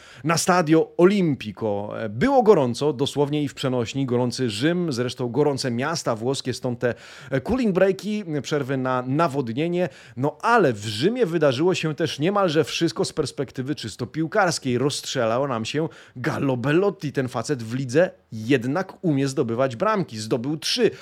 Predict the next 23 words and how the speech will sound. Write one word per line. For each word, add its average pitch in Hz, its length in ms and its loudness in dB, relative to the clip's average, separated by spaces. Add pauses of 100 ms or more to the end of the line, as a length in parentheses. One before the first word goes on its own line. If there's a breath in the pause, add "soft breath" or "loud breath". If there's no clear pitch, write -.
(200 loud breath)
Jedna 117 340 0
nieuznana 175 580 2
z 101 100 -10
uwagi 123 340 -2
na 156 180 0
minimalny 165 840 2
spalony. 180 540 0
No, 107 120 -4
czubek 156 380 -2
buta 170 300 -2
zadecydował 120 640 0
o 123 60 0
tym, 135 200 -6
że 123 160 0 (400 loud breath)
Belotti 127 480 0
nie 135 160 -2
schodzi 120 340 -8
z 120 60 -10
boiska 117 320 -4
z - 100 -6
hat-trickiem 139 680 -6
i 156 160 -4
pewnie 135 400 -2